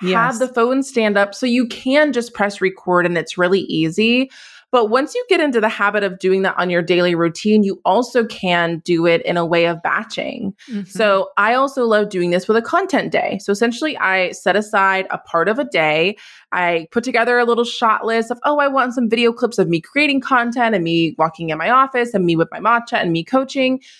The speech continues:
Speaker 1: So I kind of put together just some shots that I wanna capture. And maybe this is where if you wanna be in your favorite space, maybe you wanna go to a coffee shop and do it with a friend or go to a park or the beach or whatever it is. But, like, make it a fun kind of, like, experience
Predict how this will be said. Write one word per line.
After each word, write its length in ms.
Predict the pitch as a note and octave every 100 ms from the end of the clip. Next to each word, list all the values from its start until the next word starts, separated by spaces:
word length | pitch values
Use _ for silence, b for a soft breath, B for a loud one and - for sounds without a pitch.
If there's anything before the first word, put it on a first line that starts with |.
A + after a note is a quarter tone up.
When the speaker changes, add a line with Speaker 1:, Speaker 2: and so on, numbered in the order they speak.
| B
Speaker 1:
So 100 | -
I 60 | B3+
kind 160 | D4
of 60 | D4
put 160 | D4 D4
together 440 | B3+ A#3 A#3 A3+ A3
just 200 | A4 -
some 120 | B4+
shots 400 | G4+ G#3+ F3+ -
that 100 | G#3
I 80 | F#3+
wanna 240 | F3+ E3+
capture. 640 | F3 C#3+ C3+ - G#3 A3+ C#4+ B B B
And 100 | A3
maybe 240 | A3 A3 B3
this 200 | B3 C4
is 100 | A3+
where 320 | G3 G3 A3+
if 140 | A3
you 100 | G3
wanna 220 | E3 F#3
be 160 | F#3 G3+
in 100 | F#3+
your 140 | F3+
favorite 480 | F3+ F3 E3 D#3 D#3 - _ _ _
space, 480 | - - D#4+ E4 E4
maybe 200 | G3 F#3
you 120 | B3
wanna 200 | A#3 A3
go 120 | G#3+ A3
to 80 |
a 80 | F#3
coffee 400 | - - F3 G#3+
shop 260 | A3 A3 A3
and 100 | F3+
do 140 | E3+
it 40 | D#3+
with 120 | E3
a 60 | E3+
friend 480 | - C4 B3+ B3+
or 80 | A3
go 140 | F#3 D#3+
to 80 |
a 100 | D#3+ -
park 380 | - D4 C4 B3+
or 100 | F3
the 80 | E3
beach 320 | A3 A#3 A3
or 80 | F#3
whatever 440 | F3+ F#3+ C4+ C#4
it 60 | B3
is. 440 | E3+ D#3+ E3+ A#3 - B B B
But, 100 | A#3+
like, 300 | B3 A#3+ A#3+ b b
make 220 | G#3+ B3+
it 60 | A#4
a 160 | A#4+ G#4
fun 580 | - - F#3 G3+ A3+
kind 240 | A#3 - G3
of, 80 | F#3
like, 160 | F3+ -
experience 1000 | F3+ - - D#3+ E3 G3+ A#3 C4 C#4